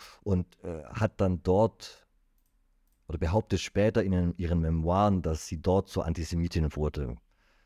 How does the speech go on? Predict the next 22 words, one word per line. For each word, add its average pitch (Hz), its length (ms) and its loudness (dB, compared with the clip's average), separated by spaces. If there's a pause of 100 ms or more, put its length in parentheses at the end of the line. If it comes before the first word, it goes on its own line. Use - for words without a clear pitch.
(220)
wo 82 140 -2
sie 87 220 0
quasi 80 420 2
die, 78 500 0
die, 71 220 -8
die, 71 560 -2
ähm, - 560 -8 (120)
Zionisten, 85 680 0
die 82 80 -4
damals 78 420 0
quasi 73 220 -2
frisch - 320 -4
angekommen 80 480 0
sind 78 400 -4
und 73 160 -4
eben 76 160 -4
auch 67 80 -2
die - 140 -10
alten 85 240 0
Rabbiner 82 500 2
in 67 100 -2
Jerusalem 76 760 0